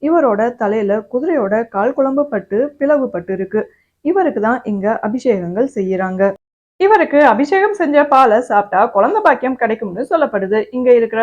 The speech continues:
பைரவர் காசி பைரவர் மாதிரியே நாய் வாகனம் இல்லாம இருக்கிறாரு. இவரை நாம வழிபாடு செஞ்சா காசி பைரவரை வணங்குனதுக்கு சமம் அப்படின்னு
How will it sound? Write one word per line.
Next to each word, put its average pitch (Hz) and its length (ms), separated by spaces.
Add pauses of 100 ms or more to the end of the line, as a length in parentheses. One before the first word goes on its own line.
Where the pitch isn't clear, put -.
(140)
பைரவர் 214 500
காசி 226 300 (100)
பைரவர் 294 540
மாதிரியே 247 340 (140)
நாய் 294 260
வாகனம் 226 400
இல்லாம 247 400 (100)
இருக்கிறாரு. 185 420 (180)
இவரை 277 300
நாம 220 300
வழிபாடு 254 480
செஞ்சா 240 260 (200)
காசி 226 280 (120)
பைரவரை 220 480 (160)
வணங்குனதுக்கு 277 640 (100)
சமம் 208 320 (320)
அப்படின்னு 233 400